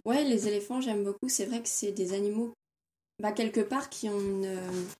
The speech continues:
ont des choses qui se rapprochent de l'être humain parce qu'ils ont, ils, comment dire, au niveau de, de la mort, ils viennent régulièrement, euh, sur les lieux où, euh,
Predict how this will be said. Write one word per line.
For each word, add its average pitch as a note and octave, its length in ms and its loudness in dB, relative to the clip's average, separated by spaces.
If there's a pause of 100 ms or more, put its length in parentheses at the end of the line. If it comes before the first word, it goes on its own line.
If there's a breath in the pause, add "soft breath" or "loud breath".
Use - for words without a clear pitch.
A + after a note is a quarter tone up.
(120)
ont A3+ 100 6
des G#3+ 140 6
choses D4 240 0
qui A3+ 120 0
se - 100 0
rapprochent G3+ 320 -2
de G3+ 60 0
l'être G3 240 0
humain C#4+ 260 -2
parce G3 220 -4
qu'ils F#3 360 0
ont, F#3+ 280 -2 (420)
ils, G#3 140 0
comment G3+ 220 4
dire, F#3+ 240 0 (800)
au A3 60 4
niveau A3 320 6
de, F#3+ 760 2 (220)
de G3 160 2
la G#3 180 2
mort, C4+ 300 4
ils G3 160 2
viennent F#3+ 180 4
régulièrement, G3+ 760 0
euh, G3 260 -2 (540)
sur G#3+ 180 -2
les G#3 160 4
lieux A3+ 360 6
où, G#3 260 4
euh, F3+ 360 2